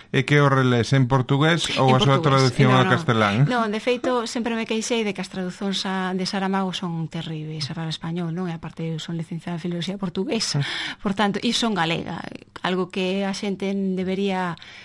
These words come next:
Speaker 2: abrir a mente nese sentido, non? Os galegos non temos problemas para ler en portugués. Eh, simplemente tes que mudar as perspectivas ou o modo de ver as cousas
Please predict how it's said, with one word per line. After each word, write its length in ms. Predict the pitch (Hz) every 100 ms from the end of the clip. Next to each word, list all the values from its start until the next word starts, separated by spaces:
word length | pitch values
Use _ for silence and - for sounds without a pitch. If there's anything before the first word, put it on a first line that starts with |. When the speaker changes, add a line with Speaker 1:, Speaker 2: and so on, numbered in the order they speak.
| - - 147
Speaker 2:
abrir 320 | 190 226 214
a 80 | 202
mente 400 | 196 165 156 165
nese 320 | 175 175 180
sentido, 560 | 202 180 190 175 151 165
non? 160 | 202
Os 80 | 190
galegos 320 | 185 208 220
non 80 | 240
temos 240 | 214 175
problemas 480 | - 165 160 156 156
para 240 | 170 160 165
ler 160 | 170
en 160 | 160 156
portugués. 560 | 170 165 160 156 156 - - - - - - -
Eh, 560 | 190 185 185 190 190 190
simplemente 500 | 214 202 214 220 226
tes 160 | 196 -
que 200 | 170 - _
mudar 480 | 180 175 208 160 156
as 160 | 165 -
perspectivas 720 | 185 190 190 233 180 160 -
ou 160 | 175
o 80 | 170
modo 240 | 175 170 165
de 240 | 170 165
ver 160 | 165 170
as 160 | 165
cousas 400 | - 196 190 196